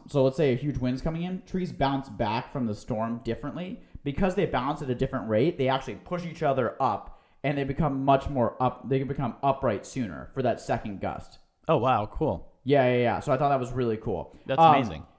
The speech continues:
Speaker 1: to kind of, uh, put this in your mind, think about, you know, when, if you have whiskey or dark liquor and you have the one big ice cube, okay, it's ca-, because it melts slower because it has less surface area. So if you have a lot of small ice cubes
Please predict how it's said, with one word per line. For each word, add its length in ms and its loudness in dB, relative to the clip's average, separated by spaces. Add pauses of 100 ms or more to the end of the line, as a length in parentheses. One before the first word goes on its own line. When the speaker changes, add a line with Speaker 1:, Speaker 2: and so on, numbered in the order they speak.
(100)
Speaker 1:
to 120 8
kind 240 2
of, 160 2 (100)
uh, 160 4
put 160 -2
this 140 -4
in 60 -6
your 100 0
mind, 400 -2 (360)
think 160 0
about, 320 4
you 80 -4
know, 60 0
when, 220 -4
if 120 -4
you 120 2
have 180 0
whiskey 380 -2
or 160 -4
dark 280 -2
liquor 320 -4
and 160 -6
you 120 -2
have 140 -2
the 80 2
one 460 -2
big 300 0
ice 240 -4
cube, 320 -4 (320)
okay, 380 0 (260)
it's 200 0
ca-, 140 2
because 380 2
it 140 0
melts 420 0
slower 460 0
because 340 -4
it 80 -2
has 180 -2
less 380 0
surface 320 -2
area. 360 -8 (280)
So 140 0
if 100 -2
you 80 -2
have 80 0
a 60 4
lot 280 4
of 60 -8
small 300 2
ice 160 2
cubes 480 -4